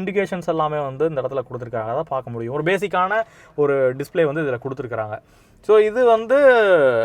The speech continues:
எல்லா வண்டிகள்லையும் வரக்கூடிய விஷயம்தான். ஆனா வந்து ஸ்பெஷலான விஷயம் அப்படின்றது இந்த ஏரியா தான். இந்த சென்டர்ல பாத்தீங்க அப்படின்னா, ஹசார்ட் லைட்டுக்கான சுவிட்ச் வந்து கொடுத்துருக்காங்க. இந்த இடத்துல வந்து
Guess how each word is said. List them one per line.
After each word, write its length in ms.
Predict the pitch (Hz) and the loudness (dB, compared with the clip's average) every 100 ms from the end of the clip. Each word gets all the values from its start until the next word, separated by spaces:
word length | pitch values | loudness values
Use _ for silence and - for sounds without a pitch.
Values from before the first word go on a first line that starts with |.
| 117 120 - - | -2 -6 -12 -6
எல்லா 240 | 214 220 208 | 2 6 6
வண்டிகள்லையும் 440 | 208 202 220 202 | 4 2 2 2
வரக்கூடிய 300 | 165 185 165 | 2 0 -2
விஷயம்தான். 460 | 147 147 135 123 - _ _ | -4 -6 -6 -8 -10 _ _
ஆனா 280 | 147 175 208 | 2 4 4
வந்து 580 | 175 175 240 214 127 - _ - _ _ _ - | 2 2 4 4 2 -2 _ -20 _ _ _ -20
ஸ்பெஷலான 840 | - - 180 175 262 262 269 285 | -18 2 6 8 8 10 10 8
விஷயம் 420 | 240 - 233 180 | 4 2 2 4
அப்படின்றது 360 | 190 190 190 233 | 2 2 2 2
இந்த 280 | 190 175 175 | 0 0 2
ஏரியா 360 | 170 165 151 | 4 4 4
தான். 160 | 135 - | 2 0
இந்த 180 | 170 165 | -4 -2
சென்டர்ல 280 | 190 208 240 214 | 0 2 2 2
பாத்தீங்க 220 | 196 190 | 2 0
அப்படின்னா, 220 | 170 196 185 | -2 0 0
ஹசார்ட் 280 | 160 190 185 | 2 4 2
லைட்டுக்கான 300 | 170 165 156 | 0 -2 -4
சுவிட்ச் 220 | 156 160 | -6 -4
வந்து 160 | 156 | -4
கொடுத்துருக்காங்க. 420 | 147 131 127 127 190 | -4 -4 -6 -4 -4
இந்த 160 | 147 | -4
இடத்துல 200 | 147 170 | -2 -2
வந்து 260 | 143 196 | -2 -6